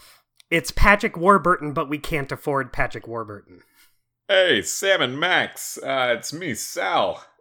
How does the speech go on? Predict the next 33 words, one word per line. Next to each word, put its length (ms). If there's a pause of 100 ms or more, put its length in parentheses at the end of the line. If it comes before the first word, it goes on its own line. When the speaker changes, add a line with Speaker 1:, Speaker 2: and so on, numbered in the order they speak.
Speaker 2:
Yeah, 200
it's, 180
Speaker 1:
That's, 180
Speaker 2:
it's 80
that 140
Speaker 1:
that's 160
Speaker 2:
thing, 80
Speaker 1:
pretty 160
Speaker 2:
for 60
Speaker 1:
good. 200
Speaker 2:
sure. 260 (580)
Speaker 1:
That 140
actually 280
s- 100
Speaker 2:
Thanks. 340 (320)
Speaker 1:
I 120
think 320
that's 640
a 100
perfect 440
way 220
of 120
doing 300
Sal. 420
Just 460
try 520
to 200
do, 480
uh, 240
Patrick 340
Speaker 2:
<laughs> 0
Speaker 1:
Warburton, 580 (340)
and 260